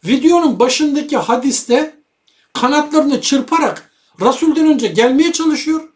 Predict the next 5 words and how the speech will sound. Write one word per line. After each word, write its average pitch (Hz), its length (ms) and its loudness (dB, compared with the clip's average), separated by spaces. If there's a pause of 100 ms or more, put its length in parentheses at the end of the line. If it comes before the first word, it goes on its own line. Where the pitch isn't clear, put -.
(380)
Videonun 262 480 2
ortasında 240 800 -2 (1300)
kanat 302 440 0
da 233 100 2
mecaz, 208 540 -2